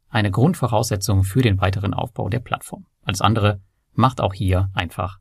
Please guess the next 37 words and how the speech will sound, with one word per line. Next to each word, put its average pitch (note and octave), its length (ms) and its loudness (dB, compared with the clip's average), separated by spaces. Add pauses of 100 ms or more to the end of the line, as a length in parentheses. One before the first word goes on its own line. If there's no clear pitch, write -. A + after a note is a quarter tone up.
(100)
keinen A2+ 240 -2
Sinn. - 240 -8 (560)
Platz - 240 2
dreizehn, G#2+ 480 0
Reinvest B2+ 500 2
twenty-four A#2+ 520 0
mit A#2+ 200 2
einem G#2 440 2
Plus D#3+ 300 -2
von A#2 180 2
fünfzehn C3+ 420 2
Komma A2 180 2
fünf D#3+ 240 2
vier B2+ 180 0
Prozent C#3 400 0
gegenüber G#2+ 440 -2
dem G2 400 0
Vorquartal A#2 760 0 (220)
und C3 160 0
auch E3 160 2
einem G#2 160 0
Portfoliostand A#2+ 800 0
von C3+ 180 0
fast - 500 -6
dreitausend G2+ 640 -2
Euro. - 340 -8 (300)
Mein A2+ 100 2
Reinvest D3 380 0
twenty-four C3 320 2
Portfolio C3+ 500 2
hat G#2+ 180 0
weiter G#2 280 2
an A2+ 320 0
Wert G#2 160 2
zugelegt, C3 880 0
leider A2 260 2
jedoch B2 320 0